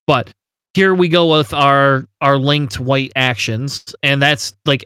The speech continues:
S Fs, in fairness, are not, like, amazing with these, but they are one of the ones. Now, think about it this.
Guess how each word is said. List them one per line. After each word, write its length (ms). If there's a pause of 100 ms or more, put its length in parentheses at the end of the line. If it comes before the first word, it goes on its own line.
S 200
Fs, 280 (340)
in 120
fairness, 360
are 80
not, 200
like, 260
amazing 760 (320)
with 220
these, 340 (120)
but 160
they 160
are 80
one 180
of 80
the 80
ones. 320
Now, 100
think 160
about 200
it 80
this. 240